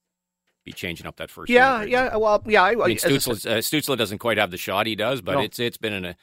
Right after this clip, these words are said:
Speaker 1: it's been an effective
Speaker 2: Yeah,
Speaker 1: power play.
Speaker 2: yeah, you go back to, and again, the Carolina-Boston games, the difference was not ha-, being able to score on the power play. And in this stretch here,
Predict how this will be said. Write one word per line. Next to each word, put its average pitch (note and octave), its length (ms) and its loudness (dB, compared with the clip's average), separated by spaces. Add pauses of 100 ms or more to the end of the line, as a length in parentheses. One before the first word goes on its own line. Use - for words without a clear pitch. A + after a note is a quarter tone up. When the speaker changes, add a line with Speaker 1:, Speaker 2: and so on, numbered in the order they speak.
(140)
Speaker 1:
it's - 180 -2
been A2+ 140 0
an F#2+ 80 -2
effective F2+ 300 -4
Speaker 2:
Yeah, G#3 160 -2
Speaker 1:
power D#2+ 200 -6
play. G3 120 -8
Speaker 2:
yeah, G#3 180 -4
you F#3 100 -4
go F3+ 120 6
back G3 220 8
to, F3 160 0
and C#3+ 100 2
again, C3+ 240 0
the B2 60 -2
Carolina-Boston C3 960 2
games, F#2 340 -4
the G2 40 -10
difference G#2+ 460 -4
was G2+ 480 -2
not G#2 240 -2
ha-, A2+ 100 -6
being G#2+ 180 -8
able F2+ 100 -8
to F2 80 -12
score - 180 -8
on G2 60 -4
the F2 80 -16
power G#2+ 240 -2
play. C#3+ 160 -4
And F3 80 -4
in G3+ 60 -4
this A3+ 140 0
stretch A#2+ 300 0
here, A2 200 -6